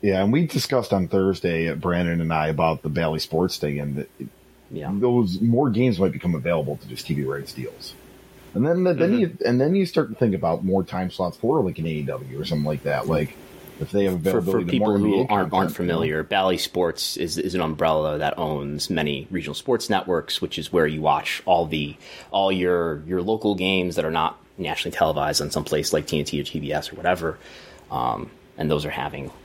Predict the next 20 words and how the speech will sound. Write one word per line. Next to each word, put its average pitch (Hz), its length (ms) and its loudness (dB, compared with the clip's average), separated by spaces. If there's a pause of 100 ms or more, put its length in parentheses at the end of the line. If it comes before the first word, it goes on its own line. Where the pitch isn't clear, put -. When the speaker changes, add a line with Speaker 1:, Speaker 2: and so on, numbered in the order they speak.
Speaker 2:
lots - 200 -6
of 71 60 -6
financial - 560 -4 (200)
turmoil - 420 0
right - 160 -2
now. - 220 -4 (760)
Speaker 3:
Do - 80 -2
you 160 80 0
guys 175 220 0
have 160 160 -2
a 135 60 -6
Val-, 127 280 -2
do - 80 0
you 143 60 2
guys 143 160 2
have 135 160 0
Bally 120 200 4
Sports 113 400 -2
in 110 100 -4
Buffalo? 120 400 -4